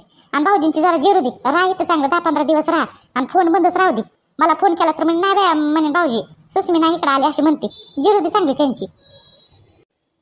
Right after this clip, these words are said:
अगं तेच कळत नाही ना माझ्या नवऱ्याला, तेच कळत नाही. इवाय जावाय पावल्यात नात झाली, पण काय नाही अजिबात. अजिबात तर आहे ना, लगीन बायकोला नाही का हाणत राहतात ते, लाताने, बुक्याने नाही का हाणत राहतात. काय करायचं अशा नवऱ्याला सांग बरं? आ, राग वैताग आला निघून सनी.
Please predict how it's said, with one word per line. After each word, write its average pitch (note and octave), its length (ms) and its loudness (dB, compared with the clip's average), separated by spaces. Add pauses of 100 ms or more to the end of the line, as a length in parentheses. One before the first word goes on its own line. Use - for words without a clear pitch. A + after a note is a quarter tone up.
(160)
अगं B3 140 -2
तेच D#4 260 0
कळत D#4+ 240 2
नाही D#4 140 2
ना D4+ 180 2
माझ्या D4+ 220 2
नवऱ्याला, C4+ 320 4
तेच C#4 280 0
कळत C#4 260 0
नाही. A#3+ 180 -2 (400)
इवाय A3+ 280 2
जावाय A#3+ 240 2
पावल्यात B3 420 2
नात B3 180 2
झाली, A3+ 380 0 (340)
पण - 80 -4
काय F4 200 2
नाही A4 180 0
अजिबात. A3 260 -2 (500)
अजिबात F4+ 260 2
तर G4 120 2
आहे G#4 80 4
ना, F#4 180 2
लगीन F#4 280 2
बायकोला G4+ 320 2
नाही F#4 200 -2
का F#4 60 0
हाणत G4 160 -2
राहतात D#4 220 -2
ते, A3 180 -6 (300)
लाताने, C#4 460 2
बुक्याने C#4 360 0
नाही C#4 140 0
का D#4 80 0
हाणत D#4 280 0
राहतात. B3+ 200 -2
काय F4 200 2
करायचं E4+ 280 0
अशा D#4+ 120 -2
नवऱ्याला C#4 320 2
सांग E4 200 0
बरं? C#4 140 2 (400)
आ, D4 120 4
राग F4+ 160 4
वैताग D#4+ 300 2
आला D#4 180 2
निघून C#4+ 260 2
सनी. G#3+ 180 -4